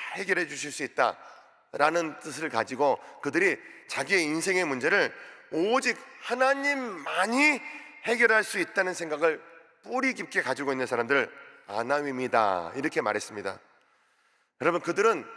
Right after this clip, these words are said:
정말 밭에 감추인 보화를 캐듯이 인생의 보화를 캔 사람들이었어요. 우리 인생의 가장 중요한 것은 하나님과의 영적 교제인 줄로 믿습니다. 그래서 그 사람들은 늘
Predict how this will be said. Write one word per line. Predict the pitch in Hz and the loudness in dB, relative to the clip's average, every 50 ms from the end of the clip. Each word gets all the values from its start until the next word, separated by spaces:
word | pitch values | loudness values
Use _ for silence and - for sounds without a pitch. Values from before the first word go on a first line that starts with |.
| - - - - - _ _ _ _ _ _ | -20 -20 -20 -20 -20 _ _ _ _ _ _
정말 | - - 143 156 180 175 170 - - - | -10 -8 -4 0 2 0 0 0 -4 -10
밭에 | - - - - - - - - _ _ _ - 190 202 196 - | -8 -6 -6 -8 -8 -14 -20 -20 _ _ _ -6 -4 -4 -4 -4
감추인 | - - 143 151 151 - - - 180 180 180 165 - - | -6 -8 -8 -10 -10 -10 -8 -6 -6 -6 -6 -8 -12 -10
보화를 | - 127 135 156 165 165 165 160 | -6 0 2 2 4 2 2 -2
캐듯이 | - - 165 143 135 - 202 196 160 - - - - - _ _ _ _ _ _ _ _ | -4 -6 -6 -6 -6 -4 -4 -4 -4 -6 -8 -16 -20 -20 _ _ _ _ _ _ _ _
인생의 | - 139 165 185 196 185 - 196 190 196 190 175 139 - - - - - | -4 -2 -2 -2 -2 -2 -2 0 2 4 4 4 2 0 -4 -10 -8 -2
보화를 | - 147 170 190 180 175 | 2 4 4 4 4 2
캔 | - - 165 156 | 0 -2 -4 -2
사람들이었어요. | 143 147 139 131 120 117 110 98 - - 104 92 - - - - - _ _ _ _ _ _ _ _ _ _ _ _ _ _ _ _ - | 0 0 -2 -2 -2 -4 -4 -4 -4 -4 -4 -4 -6 -10 -16 -20 -20 _ _ _ _ _ _ _ _ _ _ _ _ _ _ _ _ -8
우리 | 135 147 190 190 | -4 -2 0 0
인생의 | 175 160 165 160 180 | -2 -2 0 0 -2
가장 | 175 - - - 165 165 165 | -2 -2 -4 -4 -4 -4 -4
중요한 | 156 - - 160 151 143 131 | -6 -8 -8 -4 -4 -4 -4
것은 | 135 131 156 143 120 - - - _ _ _ _ _ | -2 -2 -2 -4 -4 -6 -12 -20 _ _ _ _ _
하나님과의 | - - 202 208 202 190 180 165 147 139 143 139 127 117 | -10 -4 -2 -2 -2 -2 -2 -6 -2 0 0 0 0 0
영적 | 120 135 151 165 160 - - - 202 - - - - | 0 0 0 -2 -4 -6 -2 0 0 0 -2 -8 -6
교제인 | - 135 123 131 156 143 135 | -4 -4 -2 0 0 -2 -2
줄로 | 117 127 123 120 | -2 -2 -2 -2
믿습니다. | 110 127 120 - - 151 131 117 113 110 123 190 233 - - - - - - - - - - - - - _ _ _ _ _ _ _ - | -2 0 -2 -2 -2 -2 0 2 4 4 6 6 4 2 -2 -8 -16 -16 -18 -20 -20 -20 -20 -20 -20 -20 _ _ _ _ _ _ _ -2
그래서 | 147 160 156 165 208 196 147 - - - - - - - - - | 0 0 2 4 2 2 2 0 -4 -12 -20 -20 -20 -20 -16 -12
그 | - 170 | -12 -4
사람들은 | 165 196 196 185 175 202 220 196 139 - - - 131 135 | -2 -2 0 0 0 0 -2 -2 -2 -6 -12 -18 -10 -4
늘 | 143 190 233 269 240 156 107 | 0 2 2 4 2 2 0